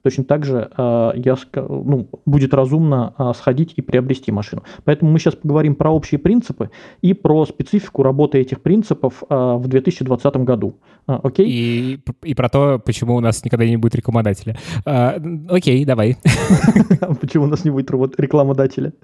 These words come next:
Speaker 2: Не идем в салоны, не покупаем автомобили. <laughs>
Speaker 1: А, ну,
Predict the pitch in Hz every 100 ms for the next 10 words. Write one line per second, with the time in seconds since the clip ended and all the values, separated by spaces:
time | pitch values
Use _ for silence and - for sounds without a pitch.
0 | _ - 143 151 202 226 208 214 170 156
1 | 143 143 131 - 151 147 117 131 160 160
2 | 160 139 - 135 135 127 123 113 - -
3 | - - 170 - - 175 - - - -
4 | - - - 147 127 127 180 -